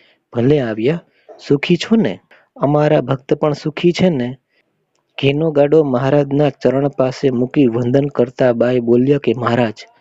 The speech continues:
ભગત ખૂબ સુખી છે ને તમારી દયાથી વધુ સુખી થયા."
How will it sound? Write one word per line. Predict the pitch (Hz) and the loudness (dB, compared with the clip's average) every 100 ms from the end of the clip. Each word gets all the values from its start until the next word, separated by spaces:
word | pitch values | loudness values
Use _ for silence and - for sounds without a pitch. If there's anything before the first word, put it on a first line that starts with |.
| _ _ _ _ | _ _ _ _
ભગત | 127 131 160 151 | 0 2 2 0
ખૂબ | - 214 190 | -4 0 0
સુખી | 147 139 131 147 | 0 -4 -2 0
છે | 139 151 | 0 0
ને | 143 | -2
તમારી | 127 135 139 135 131 | -2 -2 0 2 2
દયાથી | 120 123 135 127 120 | 2 2 2 0 -4
વધુ | 110 113 113 170 | 0 0 2 0
સુખી | 202 208 220 | 0 -2 -2
થયા." | 208 220 151 87 | 0 0 0 -4